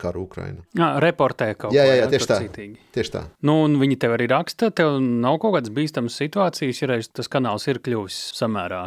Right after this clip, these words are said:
Speaker 2: ietekmīgs?
Speaker 1: Nu, nu, man katru reizi nedēļā vismaz, eh, atnāk kaut kādas, eh, es nezinu, death threats, eh, tā kā nāves draudi, jā, nāves draudi man jau tā kā regulāri nāk, tāpēc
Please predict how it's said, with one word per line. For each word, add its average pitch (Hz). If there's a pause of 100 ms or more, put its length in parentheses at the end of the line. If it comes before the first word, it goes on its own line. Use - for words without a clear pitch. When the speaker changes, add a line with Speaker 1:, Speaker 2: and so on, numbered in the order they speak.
Speaker 2:
ietekmīgs? -
Speaker 1:
Nu, 415
nu, 330
man 349
katru 240
reizi 165
nedēļā 135
vismaz, 95
eh, 95
atnāk 98
kaut 90
kādas, 85
eh, 82 (100)
es -
nezinu, 87 (120)
death 101
threats, 82
eh, 78
tā -
kā 92
nāves 104 (340)
draudi, 98
jā, 90
nāves 110
draudi 98
man 87
jau 85
tā 85
kā 90
regulāri 120
nāk, 95
tāpēc 85